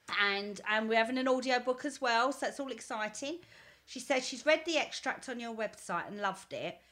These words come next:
Um, she's gonna be taking it on holiday with her to lay in the sun, wi-, and she's gonna be wearing a swimsuit with a T-shirt cover up, so she can relate to Pam. Um, but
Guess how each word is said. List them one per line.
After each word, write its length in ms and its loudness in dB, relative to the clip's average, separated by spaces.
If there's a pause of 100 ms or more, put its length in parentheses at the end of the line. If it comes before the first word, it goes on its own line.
(300)
Um, 360 4
she's 200 -6
gonna 140 -6
be 100 -6
taking 340 -2
it 60 0
on 160 -4
holiday 400 -4
with 160 -4
her 80 -4
to 160 -12
lay 160 2
in 80 -2
the 80 -8
sun, 320 0
wi-, 240 -4
and 180 -4
she's 140 -8
gonna 180 0
be 100 -4
wearing 280 2
a 40 -4
swimsuit 680 0
with 120 -4
a 60 -2
T-shirt 640 -2
cover 360 -2
up, 220 -4
so 160 -6
she 160 -8
can 140 -8
relate 320 0
to 100 -16
Pam. 340 -10 (800)
Um, 540 4 (240)
but 480 2